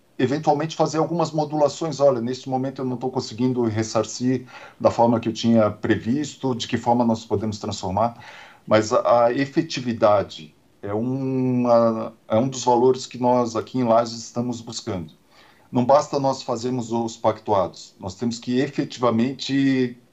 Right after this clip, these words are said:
ter os resultados na prática, e nisso é essa questão da construção. O judiciário, na justiça tradicional, dentro do código, dos nossos códigos, aplicada a sentença, na verdade, nós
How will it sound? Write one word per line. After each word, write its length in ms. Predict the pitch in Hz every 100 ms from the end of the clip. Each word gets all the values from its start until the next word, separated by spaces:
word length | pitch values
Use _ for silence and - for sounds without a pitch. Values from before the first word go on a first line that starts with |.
| _ -
ter 240 | 143 143
os 160 | 123 -
resultados 720 | 127 117 110 113 117 113 -
na 120 | 113
prática, 520 | 110 85 82 - - -
e 120 | 113
nisso 540 | 120 123 123 - 135 123
é 340 | 110 110 110
essa 240 | 110 - 113
questão 320 | 117 113 113
da 100 | 110
construção. 520 | 110 107 113 - 101 - - - - -
O 100 | 110
judiciário, 600 | 123 120 - 120 139 131
na 460 | 113 110 110 127
justiça 520 | 127 127 - 131 -
tradicional, 880 | 104 104 - 107 95 98 117 117 92 -
dentro 280 | 113 117
do 160 | 104 98
código, 480 | 98 107 113 95 80 - _ _ _ -
dos 160 | 85
nossos 360 | 80 95 - -
códigos, 640 | - 104 120 104 101 - _ - _ _ _ _ _ _ _ _ _ _
aplicada 440 | 127 135 127 139 139
a 20 |
sentença, 540 | - 131 123 143 -
na 100 | 139
verdade, 340 | 120 117 127 127
nós 520 | 131 117 - - -